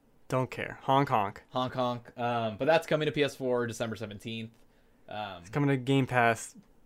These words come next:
Speaker 1: December seventeenth too,
Speaker 2: Yeah,
Speaker 1: so
Speaker 2: yeah.
Speaker 1: honk, honk.
Speaker 2: Uh, most, uh, like, I think a lot of these announcements were coming to both, but since it's State of Play, they're not gonna really focus on that, of course.
Speaker 1: Right.
Speaker 2: Um, a new, uh, so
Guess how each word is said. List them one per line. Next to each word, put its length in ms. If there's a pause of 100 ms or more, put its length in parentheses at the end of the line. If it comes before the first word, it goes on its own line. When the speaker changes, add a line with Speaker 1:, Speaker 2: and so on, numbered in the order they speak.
(100)
Speaker 1:
December 340
seventeenth 500
too, 220
Speaker 2:
Yeah, 80
Speaker 1:
so 180 (180)
Speaker 2:
yeah. 160
Speaker 1:
honk, 240
honk. 320
Speaker 2:
Uh, 60
most, 340
uh, 100
like, 180
I 100
think 120
a 60
lot 240
of 60
these 160
announcements 480
were 360 (400)
coming 300
to 60
both, 500
but 360 (240)
since 220
it's 140
State 180
of 60
Play, 140
they're 100
not 160
gonna 100
really 120
focus 260
on 120
that, 120
of 80
course. 260 (480)
Speaker 1:
Right. 120
Speaker 2:
Um, 380 (380)
a 120
new, 460
uh, 460
so 320